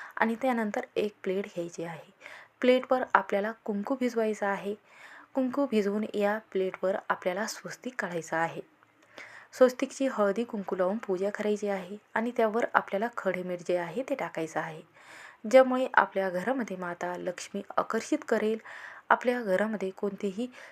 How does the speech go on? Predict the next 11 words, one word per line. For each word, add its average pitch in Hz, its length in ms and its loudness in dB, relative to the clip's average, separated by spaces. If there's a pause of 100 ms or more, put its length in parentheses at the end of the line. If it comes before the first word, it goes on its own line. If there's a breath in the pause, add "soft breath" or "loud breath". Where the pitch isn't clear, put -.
(100)
संकट 220 440 -2
विघ्न 196 260 -2
येणार 175 380 -2
नाही. 175 320 -4 (500 loud breath)
घरात 196 300 4 (340 loud breath)
धनधान्याला 185 840 0 (420 soft breath)
व 247 140 4
धनसंपत्तीमध्ये 190 1040 -2 (200)
भरभरून 170 500 -4
प्रगती 175 460 0
होईल. 165 300 -6